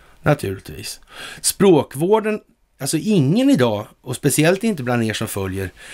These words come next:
den här kanalen till exempel, det är ju ingen av er som på allvar tror idag att språkvården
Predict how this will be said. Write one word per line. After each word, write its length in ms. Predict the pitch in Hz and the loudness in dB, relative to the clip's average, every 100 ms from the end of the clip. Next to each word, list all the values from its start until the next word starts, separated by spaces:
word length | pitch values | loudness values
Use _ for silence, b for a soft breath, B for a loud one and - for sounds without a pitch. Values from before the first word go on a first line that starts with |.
| B B | B B
den 100 | 120 | 0
här 180 | 117 110 | 0 -2
kanalen 380 | - 104 95 - | -10 -12 -12 -16
till 120 | - | -14
exempel, 440 | - - - - | -12 -14 -16 -12
det 60 | 107 | -4
är 40 | |
ju 100 | 147 | -2
ingen 200 | 202 123 | 0 0
av 120 | 151 | 0
er 100 | 98 | -2
som 160 | 92 95 | -4 -8
på 80 | 120 | -8
allvar 520 | 170 170 92 92 107 | -2 -2 -2 -8 -12
tror 540 | - - 156 190 98 | -10 -2 -2 -2 -6
idag 500 | 120 87 170 202 - - - B B B - | -8 -2 -2 -2 -6 -14 -20 B B B -6
att 300 | 110 - - | -6 -6 -8
språkvården 1300 | - - 120 185 202 - - 95 165 214 143 101 | -8 -6 -2 -2 -2 -8 -10 -6 -2 -2 -2 -4